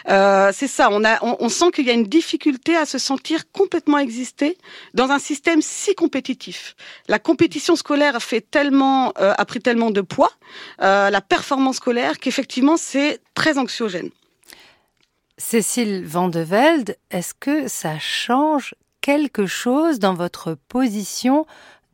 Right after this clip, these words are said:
Speaker 2: d'enseignante ? Et je vais poser la même question à Elena Pasquinelli. Quand vous avez affaire à des étudiants,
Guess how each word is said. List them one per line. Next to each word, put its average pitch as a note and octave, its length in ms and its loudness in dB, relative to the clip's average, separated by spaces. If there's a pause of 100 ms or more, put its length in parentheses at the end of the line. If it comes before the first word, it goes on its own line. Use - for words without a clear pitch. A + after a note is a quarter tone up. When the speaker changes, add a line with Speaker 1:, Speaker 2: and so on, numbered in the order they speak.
Speaker 2:
d'enseignante ? F3+ 920 0
Et D#3+ 60 -6
je D3 80 -12
vais E3+ 80 -6
poser G#3+ 280 -2
la F#3 160 2
même A#3+ 400 2
question G#3+ 640 -4
à F#3 160 0
Elena F3 400 0
Pasquinelli. F3+ 720 -4
Quand F#3+ 180 0
vous E3+ 200 -8
avez F3+ 340 -2 (340)
affaire F3 440 0
à D#3+ 100 -2
des D3 600 -6
étudiants, G3 760 0